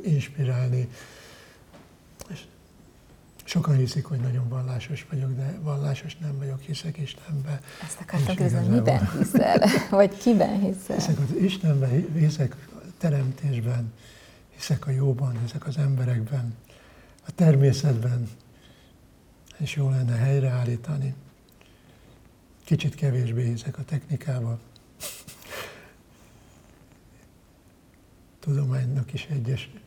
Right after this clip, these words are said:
Speaker 1: részeit megkérdőjelezem, de hát talán lehet az ember kritikus egyes területekkel. Ö, lényegében van ennyi.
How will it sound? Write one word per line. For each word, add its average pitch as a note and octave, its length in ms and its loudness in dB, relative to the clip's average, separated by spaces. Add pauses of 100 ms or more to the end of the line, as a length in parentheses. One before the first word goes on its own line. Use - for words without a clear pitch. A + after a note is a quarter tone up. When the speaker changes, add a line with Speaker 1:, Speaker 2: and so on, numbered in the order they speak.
Speaker 1:
részeit C3+ 580 0
megkérdőjelezem, B2+ 1040 0 (480)
de C3 80 0
hát B2 140 0
talán A#2+ 380 0
lehet A#2 300 -2
az B2 140 -4
ember A#2 340 -2
kritikus - 520 -8
egyes C3 420 -6 (200)
területekkel. D3 1000 -2 (1200)
Ö, D3+ 380 2 (1800)
lényegében C#3 460 0
van C3 140 -2
ennyi. B2+ 260 -4